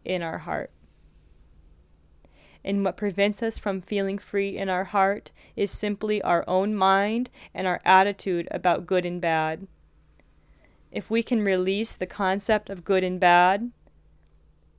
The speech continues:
suddenly we release ourselves to be free to be who we are in the moment. No excuses needed.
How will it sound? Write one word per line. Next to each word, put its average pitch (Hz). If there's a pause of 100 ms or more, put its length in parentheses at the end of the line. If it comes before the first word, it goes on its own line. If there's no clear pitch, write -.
(120)
suddenly 202
we 202
release 196
ourselves 180 (240)
to 214
be 180
free 226
to -
be 165 (220)
who 226
we 196 (100)
are 180
in 185
the 170
moment. 165 (920)
No 208
excuses 202
needed. 202